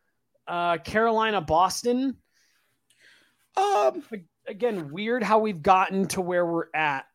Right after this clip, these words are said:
Speaker 2: Yeah, with the, uh, the
Speaker 1: Every
Speaker 2: goaltender
Speaker 1: team defending home
Speaker 2: carousel
Speaker 1: ice.
Speaker 2: in Carola-, in Carolina, uh, where,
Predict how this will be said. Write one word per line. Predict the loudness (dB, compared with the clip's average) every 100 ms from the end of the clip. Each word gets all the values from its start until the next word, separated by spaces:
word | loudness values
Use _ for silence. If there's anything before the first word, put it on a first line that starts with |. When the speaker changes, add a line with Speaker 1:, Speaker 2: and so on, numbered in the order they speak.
| _ _ _ 2
Speaker 2:
Yeah, | 4 4
with | 2 0
the, | 2 6
uh, | 8 8 8 4
the | 0 -4
Speaker 1:
Every |
Speaker 2:
goaltender | 2 6 6 6 4 4
Speaker 1:
team |
defending | 2 2 2 2 0
home | 2
Speaker 2:
carousel | 4 2 -2
Speaker 1:
ice. | -10 _ _ _ 0
Speaker 2:
in | 2 0
Carola-, | 0 2 4 4 2 -2 -2
in | -4
Carolina, | -2 0 0 0 -2 -2 -2 -2 -4 -6 -10 -12
uh, | -8 -4 -4
where, | -6 -6 -4 -6